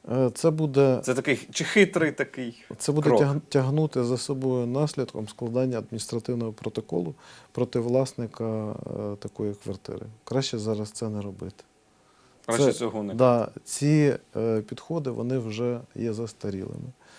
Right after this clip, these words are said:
Speaker 1: Ну і тим більше утворюють склад адміністративного порушення.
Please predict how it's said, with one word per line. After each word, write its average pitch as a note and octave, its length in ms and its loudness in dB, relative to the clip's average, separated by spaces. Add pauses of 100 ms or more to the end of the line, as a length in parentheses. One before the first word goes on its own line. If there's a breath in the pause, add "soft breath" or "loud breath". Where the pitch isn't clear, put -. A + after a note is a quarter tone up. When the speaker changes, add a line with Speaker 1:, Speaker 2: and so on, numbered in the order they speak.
(220 loud breath)
Speaker 1:
Ну D#3+ 80 4
і C#3+ 40 2
тим C3 140 -2
більше C3+ 240 -2
утворюють A2 520 -4
склад G#2 320 -4
адміністративного G#2 1000 -8 (180)
порушення. - 480 -8